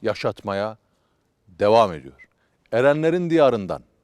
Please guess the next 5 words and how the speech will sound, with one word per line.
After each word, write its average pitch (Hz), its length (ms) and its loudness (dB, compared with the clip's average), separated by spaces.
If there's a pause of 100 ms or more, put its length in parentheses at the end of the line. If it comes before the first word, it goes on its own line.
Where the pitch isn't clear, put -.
(300)
erenlere 107 500 -4
gönül 95 380 -8
verenlere, 80 540 -8 (480)
muhabbetiniz 160 760 -2
gönlünüzde 113 800 -4